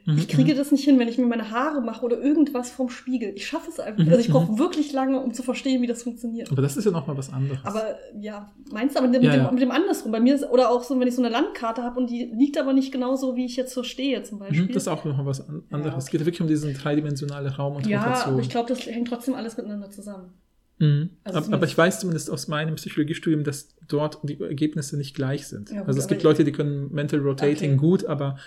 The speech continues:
Speaker 1: Karten lesen nicht gut oder vielleicht auch gut.
Speaker 2: Ich kann
Speaker 1: Das
Speaker 2: halt
Speaker 1: sind
Speaker 2: beides
Speaker 1: unabhängige
Speaker 2: nicht,
Speaker 1: Größen
Speaker 2: offensichtlich, ja.
Speaker 1: sozusagen.
Speaker 2: Ich
Speaker 1: Ja.
Speaker 2: kann doch Karten lesen, kann ich eigentlich schon, aber
Speaker 1: Ja,
Speaker 2: es
Speaker 1: ja,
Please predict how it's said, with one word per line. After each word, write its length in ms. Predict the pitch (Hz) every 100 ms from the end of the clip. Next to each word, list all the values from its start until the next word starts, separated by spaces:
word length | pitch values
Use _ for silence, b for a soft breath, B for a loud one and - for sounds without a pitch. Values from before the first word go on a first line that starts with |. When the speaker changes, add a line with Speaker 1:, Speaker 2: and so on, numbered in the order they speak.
| B
Speaker 1:
Karten 360 | 151 147 147
lesen 320 | 143 139 135 131
nicht 220 | 170 -
gut 280 | 180 175 165
oder 200 | 135 113
vielleicht 300 | - - -
auch 220 | 156 -
gut. 100 | 196
Speaker 2:
Ich 60 | -
kann 80 | 233
Speaker 1:
Das 160 | 226
Speaker 2:
halt 80 | 214
Speaker 1:
sind 100 | 202
Speaker 2:
beides 140 | 165 -
Speaker 1:
unabhängige 380 | 156 151 143
Speaker 2:
nicht, 80 | 131 -
Speaker 1:
Größen 80 | 135
Speaker 2:
offensichtlich, 300 | 139 - 120
ja. 60 |
Speaker 1:
sozusagen. 380 | 117 - 123 117
Speaker 2:
Ich 80 | 214
Speaker 1:
Ja. 40 | 170
Speaker 2:
kann 120 | 247
doch 120 | 233
Karten 300 | - 240 349
lesen, 220 | 254 262
kann 160 | 269 247
ich 100 | 226
eigentlich 280 | 214 208 208
schon, 180 | 208 190
aber 120 | 180
Speaker 1:
Ja, 80 |
Speaker 2:
es 40 |
Speaker 1:
ja, 40 | 190